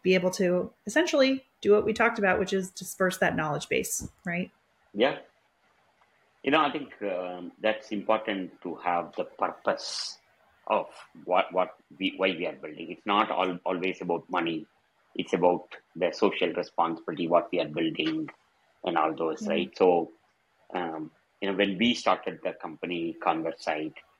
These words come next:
Speaker 2: while we go, you know, do all the thing, you know, deliver the business, you know, as you mentioned, it's all about what data you are capturing, converting that to an insights and apply
Speaker 1: Mm-hmm.
Speaker 2: machine learning and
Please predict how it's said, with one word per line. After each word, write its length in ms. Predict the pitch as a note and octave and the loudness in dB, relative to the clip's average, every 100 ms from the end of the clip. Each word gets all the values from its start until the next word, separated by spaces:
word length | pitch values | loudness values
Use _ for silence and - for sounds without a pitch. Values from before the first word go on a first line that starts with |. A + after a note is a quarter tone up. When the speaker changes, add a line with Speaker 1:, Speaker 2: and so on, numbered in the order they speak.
| _ _ _ | _ _ _
Speaker 2:
while 260 | G2+ F#2+ F2 | 2 2 -2
we 220 | F#2+ F2 | -6 -4
go, 460 | G#2+ F#2+ F#2 F2+ F2 _ _ _ _ | 0 0 0 -4 -8 _ _ _ _
you 100 | - | -4
know, 160 | E2+ E2 | -2 -4
do 260 | F#2+ F2+ F2 | -2 0 2
all 220 | F2+ F2 | 2 4
the 300 | F2 E2+ F2 - | 2 0 -2 -6
thing, 240 | F2 D#2+ - _ - _ - | -6 -6 -10 _ -20 _ -10
you 100 | F2 | -8
know, 100 | F2 | 0
deliver 340 | F#2+ F#2 F#2 | 0 2 0
the 140 | E2 | -2
business, 520 | F#2 G#2 - F#2 - - | -4 -6 -6 -10 -10 -12
you 120 | G#2+ | -2
know, 160 | G#2+ F#2+ | 0 4
as 220 | G2 - | 2 4
you 80 | C3+ | 2
mentioned, 540 | A2+ F#2 E2+ F#2 E2+ D#2+ _ _ _ | 2 0 -4 -10 -10 -14 _ _ _
it's 160 | G2 - | -10 2
all 140 | G#2+ | 4
about 320 | A2 G2+ G#2 F#2+ | 4 2 0 -2
what 200 | F#2+ - | -4 -6
data 220 | F2+ F#2 | -6 -4
you 100 | F#2 | -4
are 100 | - | -6
capturing, 600 | - E2+ - F#2 F2 E2+ D#2+ | -10 -12 -6 -4 -4 -6 -4
converting 460 | F#2 F2 E2 F2 | -2 -2 -4 -2
that 180 | F2 E2+ | -2 -2
to 100 | E2+ | -4
an 100 | E2+ | -4
insights 640 | E2+ E2 - E2+ E2 D#2+ - | -4 -6 -2 -2 -2 -6 -8
and 200 | E2+ E2 _ _ _ - | -8 -10 _ _ _ -2
apply 240 | - F2+ | 2 2
Speaker 1:
Mm-hmm. 100 | E2 | 2
Speaker 2:
machine 320 | F#2 F#2 E2+ | -2 -4 -6
learning 520 | E2+ F2 F2 F2 E2+ | -4 -2 -4 -4 -4
and 280 | E2+ E2+ E2 | -6 -6 -8